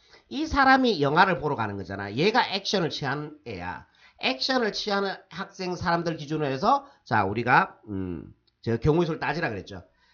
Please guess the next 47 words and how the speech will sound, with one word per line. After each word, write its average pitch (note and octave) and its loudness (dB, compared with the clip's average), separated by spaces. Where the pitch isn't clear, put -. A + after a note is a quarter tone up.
자, - 2
그럼 A#3+ -2
이 B3+ -6
사람이, A#3 2
자, B2 2
취할 F#3+ 0
수 G#3 -6
있는 F3 -4
액션은 D#3+ -2
몇 C#3 -4
가지예요? C#3+ -2
A B3+ -2
영화 A#3 2
볼 G#3 -2
수 G3+ -6
있고, F#3 -6
B G#3 -2
영화 F#3+ 2
볼 F3+ -4
수 E3+ -6
있고, D#3+ -4
C F3+ -4
영화 E3+ 2
볼 D3+ 0
수 D3+ -6
있는 C#3+ -2
거 D#3+ 0
아니에요? G#2 -2
세 G3+ -6
가지죠. A#2+ 2
자, D#3 2
이 A3+ -6
사람이 B3+ 2
취할 G3 0
수 F#3+ -8
있는 F3 -4
액션도 D#3 -2
A F3 0
아니면 D#3 -2
B D#3 -4
아니면 C#3 -2
C니까 C3+ -4
세 F3 -4
가지죠. G2 -2
얘도 A3+ 4
세 A3+ -2
가지죠. E3 -2